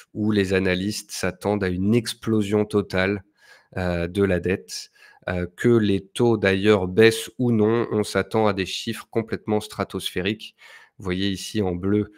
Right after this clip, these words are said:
c'est si les taux restent stables et en jaune ici, euh, moindre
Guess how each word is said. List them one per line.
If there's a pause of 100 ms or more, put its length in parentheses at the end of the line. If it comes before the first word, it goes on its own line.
(240)
c'est
si
les
taux
restent
stables
et
en
jaune
ici,
euh,
moindre